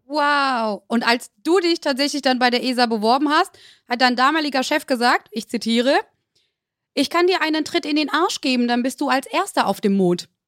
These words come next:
Also es hört sich jetzt erstmal nicht nach vollem Support an, aber wie hat denn dein Umfeld auf dein Vorhaben,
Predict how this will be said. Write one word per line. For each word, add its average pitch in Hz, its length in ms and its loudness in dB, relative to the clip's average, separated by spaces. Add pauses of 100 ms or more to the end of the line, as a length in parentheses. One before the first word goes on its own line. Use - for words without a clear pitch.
(140)
Also 240 160 0
es 233 80 0
hört 262 160 2
sich 285 80 -2
jetzt 247 160 0
erstmal 254 320 2
nicht 262 180 -4
nach 247 120 0
vollem 285 180 2
Support 294 580 0
an, 247 200 0
aber 240 260 2 (440)
wie 262 140 4
hat 247 220 0
denn 311 80 4
dein 226 180 0
Umfeld 254 440 2
auf 208 100 -2
dein 202 140 0
Vorhaben, 247 840 0